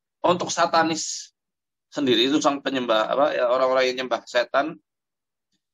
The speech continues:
dia juga disuruh ritual-ritual yang berat.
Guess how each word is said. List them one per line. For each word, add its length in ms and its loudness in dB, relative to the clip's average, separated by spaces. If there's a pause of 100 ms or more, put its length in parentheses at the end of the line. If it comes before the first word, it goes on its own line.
(460)
dia 160 2
juga 220 0
disuruh 500 -4 (240)
ritual-ritual 840 -2
yang 180 -6
berat. 300 -6